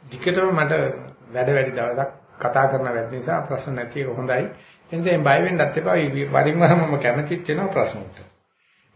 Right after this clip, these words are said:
ඒ නිසා මේ කෝට්ටේ ගිහිල්ලා අපි බණ කියන කොටත් මුල් දවස්වල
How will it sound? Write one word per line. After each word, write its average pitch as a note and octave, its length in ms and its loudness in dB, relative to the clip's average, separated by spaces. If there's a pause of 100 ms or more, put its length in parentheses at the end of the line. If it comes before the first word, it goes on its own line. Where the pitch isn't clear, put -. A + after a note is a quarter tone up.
(120)
ඒ B2 120 -10
නිසා B2+ 320 -2
මේ A2 480 -4 (2500)
කෝට්ටේ C3 360 2
ගිහිල්ලා C#3 280 2
අපි C#3+ 100 0
බණ C3 280 2
කියන D#3 180 -4
කොටත් F3+ 260 -2
මුල් D#3 200 0
දවස්වල E3 420 4